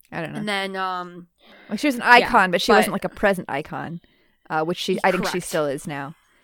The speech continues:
Speaker 1: But yeah, I do love that. Oh.
Speaker 2: Mm-hmm. <gasps> Another good Dolly Parton movie, comfort movie,
Speaker 1: Dumplin'?
Speaker 2: Joyful Noise.
Speaker 1: Oh, I haven't seen that.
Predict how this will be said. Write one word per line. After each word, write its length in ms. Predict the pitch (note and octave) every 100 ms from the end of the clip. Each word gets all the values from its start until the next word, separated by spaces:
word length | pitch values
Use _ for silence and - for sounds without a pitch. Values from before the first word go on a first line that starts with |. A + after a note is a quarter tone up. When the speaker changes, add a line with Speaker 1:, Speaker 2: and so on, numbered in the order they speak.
| _ _
Speaker 1:
But 100 | G#3
yeah, 200 | D4+ C#4+
I 140 | C#4 D#4+
do 200 | D#4+ D4+
love 280 | C4+ C4+ A#3
that. 360 | D#3+ E3+ F3 - _ _ _ _ -
Oh. 580 | B3 A#3 G#3 G3+ G#3+ A#3
Speaker 2:
Mm-hmm. 160 | D#3+ E3 _ _
<gasps> 260 | - - - - _ -
Another 360 | A3+ G#3+ G#3+
good 140 | A3 A#3+
Dolly 220 | A3 A3+
Parton 280 | B3+ - A#3+
movie, 400 | A#3+ B3 B3 _ _
comfort 520 | - A#3 A3+ - A#3 A3
movie, 500 | A#3 A3+ B3+ C#4 D4+ _ _ _ -
Speaker 1:
Dumplin'? 380 | F#3+ F#3+ G#3 F#3+
Speaker 2:
Joyful 160 | G#3
Noise. 440 | G3+ G#3 G3+ - - _ -
Speaker 1:
Oh, 280 | G3+ C4 A#3+
I 100 | G#3
haven't 320 | G#3 G#3+ A3
seen 140 | G#3
that. 220 | G3+ G#2+